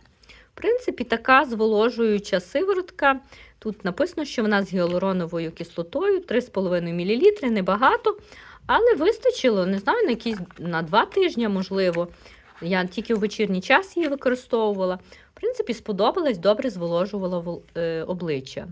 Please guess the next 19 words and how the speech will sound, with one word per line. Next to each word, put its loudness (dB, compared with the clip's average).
Ось. -12
Тут -12
є -4
інформація -4
якась -4
про -8
неї. -2
Так, -12
ось -10
тут -10
більше, -14
напевно. -12
Так. -20
Ось, -8
е, 0
сподобалась 0
ця -14
сиворотка. -12
Далі -4